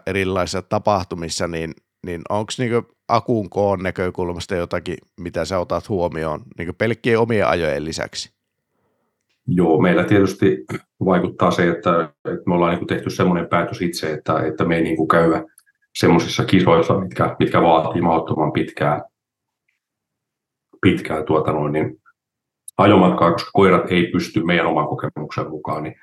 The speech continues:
Speaker 2: suoriutumaan hirveän hyvin niissä, niissä tilanteissa, jos ne nyt ensin on autossa ollut vaikka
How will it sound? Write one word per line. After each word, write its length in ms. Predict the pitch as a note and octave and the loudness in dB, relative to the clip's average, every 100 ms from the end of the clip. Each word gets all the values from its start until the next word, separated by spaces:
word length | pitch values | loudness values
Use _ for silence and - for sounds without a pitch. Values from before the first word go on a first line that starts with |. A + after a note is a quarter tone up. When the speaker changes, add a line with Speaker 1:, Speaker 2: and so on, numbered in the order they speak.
| - _ _ _ _ - | -20 _ _ _ _ -8
Speaker 2:
suoriutumaan 800 | - G2+ F2 E2 D2+ D2 D2 D2 | 4 6 6 4 -2 -2 -2 0
hirveän 440 | F2 D#2 D2+ D2+ | 0 0 -2 -2
hyvin 280 | D#2+ D#2 D2 | -2 0 -2
niissä, 320 | C#2+ - - - - - - | -4 -6 -10 -6 -2 -2 -2
niissä 220 | F#2+ D#2+ | -2 0
tilanteissa, 500 | F2+ E2 - D2 - | 2 2 0 -2 -4
jos 80 | - | 0
ne 80 | D#2 | 0
nyt 140 | D#2 | 2
ensin 240 | D#2+ D2+ | 2 2
on 120 | E2 E2 | 2 4
autossa 400 | D#2 D#2 - D#2+ | 4 0 0 2
ollut 260 | D#2 D2+ | 2 0
vaikka 400 | D2+ D#2 - - | -2 -2 -4 -4